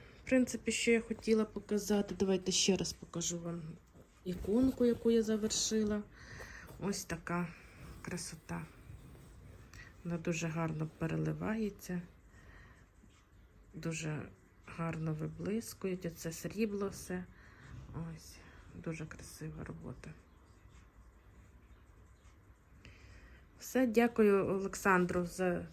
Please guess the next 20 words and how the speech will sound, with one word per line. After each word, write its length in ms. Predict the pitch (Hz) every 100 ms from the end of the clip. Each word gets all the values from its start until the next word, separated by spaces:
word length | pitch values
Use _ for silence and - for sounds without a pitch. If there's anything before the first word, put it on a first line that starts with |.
| -
цю 240 | - 190 175 -
роб-, 460 | 165 175 - - 180
за 180 | 180 185
цю 300 | - 185 165
схему. 540 | - - 226 247 240 - - - - - - - -
Мені 240 | 202 202 196
дуже 300 | 185 185 180
сподобався 840 | - 180 180 175 175 175 190 185 - - - - - - - - - - - - - - - - -
цей 180 | - 190
набір. 480 | 180 175 185 247 240 - - - - - - -
Дякую 440 | 175 196 190 180
тобі 240 | 175 175 175
велике. 520 | 175 196 247 196 185 - - - -
І 100 | 185
нехай 240 | 180 190
тебе 240 | 185 -
також 500 | 170 175 - 170 - -
Божа 360 | - 170 180 175
Матінка 480 | 185 185 175 175 170
оберігає 600 | 165 170 170 160 165